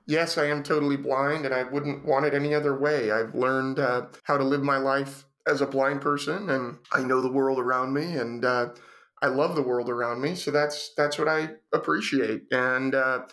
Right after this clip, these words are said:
you know, if I got my sight back, I'd have to relearn things. So I'm a,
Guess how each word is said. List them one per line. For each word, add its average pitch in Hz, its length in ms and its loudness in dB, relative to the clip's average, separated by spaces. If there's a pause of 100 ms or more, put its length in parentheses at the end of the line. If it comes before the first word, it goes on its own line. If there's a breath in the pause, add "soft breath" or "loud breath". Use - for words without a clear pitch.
you 143 80 0
know, 131 100 4
if 139 120 -2
I 139 60 2
got 143 220 0
my 139 100 0
sight 165 340 -2
back, 139 260 -2
I'd 143 100 0
have 143 120 -4
to 143 100 -4
relearn 151 520 -2
things. 110 400 -6
So 127 100 2
I'm 143 200 0
a, 135 180 0